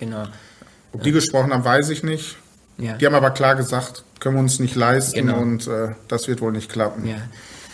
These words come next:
Speaker 1: Ähm, dann gibt's ja noch diesen losen Kontakt zu Jakub Blaschikowski nach,
Speaker 2: Hm.
Speaker 1: nach, äh, hilf mir kurz,
Speaker 2: Krakau?
Speaker 1: Krakau, Wisla
Speaker 2: Hm.
Speaker 1: Krakau.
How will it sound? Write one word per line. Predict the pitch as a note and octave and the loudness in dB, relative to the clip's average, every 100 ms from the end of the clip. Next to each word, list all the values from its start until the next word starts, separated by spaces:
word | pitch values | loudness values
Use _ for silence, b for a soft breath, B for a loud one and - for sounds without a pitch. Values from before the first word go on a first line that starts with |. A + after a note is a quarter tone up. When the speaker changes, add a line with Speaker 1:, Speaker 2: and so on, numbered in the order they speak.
| B B | B B
Speaker 1:
Ähm, | A2+ A2+ A2 A2 - - - | -4 -2 -2 -6 -12 -20 -4
dann | B2+ | 2
gibt's | C3 B2+ | 2 2
ja | C#3 | 2
noch | C3+ C3 | 4 4
diesen | - C3+ B2+ B2+ B2+ | 2 0 2 2 0
losen | A#2 C3+ C#3+ D3 | 2 4 4 4
Kontakt | C#3+ C3 C#3+ C#3+ - | 0 2 0 0 0
zu | C#3+ C3 C3 C3 | 0 2 0 -2
Jakub | B2 B2+ C3 B2+ | 0 0 -2 0
Blaschikowski | C3 C#3 B2+ C#3+ C#3+ - | 0 0 0 0 0 -2
nach, | C3+ A#2+ A2+ | 2 2 0
Speaker 2:
Hm. | - - _ b b b b - | -6 -18 _ b b b b -8
Speaker 1:
nach, | A2+ - | -6 -6
äh, | - A2+ G#2+ G#2+ - - _ _ _ _ _ _ _ _ _ _ - | -2 0 0 -4 -12 -20 _ _ _ _ _ _ _ _ _ _ -12
hilf | A#2 | -6
mir | A2+ | -6
kurz, | - A2+ B2+ | -2 -2 0
Speaker 2:
Krakau? | D3+ | 0
Speaker 1:
Krakau, | D3+ C3 C3 A#2 | 2 2 2 -2
Wisla | A#2 C3 C3+ | 0 2 2
Speaker 2:
Hm. | C3 | 2
Speaker 1:
Krakau. | C3 C#3 D3 C#3+ | 0 2 2 2